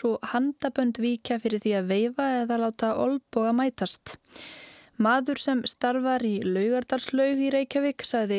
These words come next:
starfsfólk þar leggja mikið upp úr hreinlæti. Það hafi fengið tilmæli um að nota handsprit og hósta og hnerra í olnbogabót eða pappírsturku. Ekki hafi verið ráðist í aukin þrif þar. Í matvöruverslunum Krónunnar hefur starfsfólk verið hvatt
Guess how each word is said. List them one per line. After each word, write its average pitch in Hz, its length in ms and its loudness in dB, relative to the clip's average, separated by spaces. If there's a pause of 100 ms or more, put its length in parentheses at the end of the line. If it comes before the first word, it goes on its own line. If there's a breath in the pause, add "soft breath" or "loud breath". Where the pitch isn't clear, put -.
starfsfólk - 640 -2
þar 240 240 2
leggja 220 240 -2
mikið 220 460 0
upp - 100 -18
úr 202 80 0
hreinlæti. 233 460 2 (500 loud breath)
Það 202 140 -2
hafi 185 180 0
fengið 196 380 -2
tilmæli 220 500 0
um 208 160 0
að 190 160 -4
nota 202 320 -4
handsprit 226 680 0
og 214 80 0
hósta 226 420 0
og 214 140 0
hnerra 220 420 0
í 196 160 -2
olnbogabót 233 760 -2
eða 220 160 -2 (100)
pappírsturku. 233 560 -4 (560 loud breath)
Ekki 226 320 0
hafi 247 140 0
verið 240 180 0
ráðist 233 400 -2
í 220 80 -2
aukin 240 480 -2
þrif 254 480 -2
þar. - 220 -4 (800 loud breath)
Í 208 160 2
matvöruverslunum 247 880 2
Krónunnar 277 560 2
hefur 254 320 2
starfsfólk 269 480 0
verið 254 240 0
hvatt 254 160 -2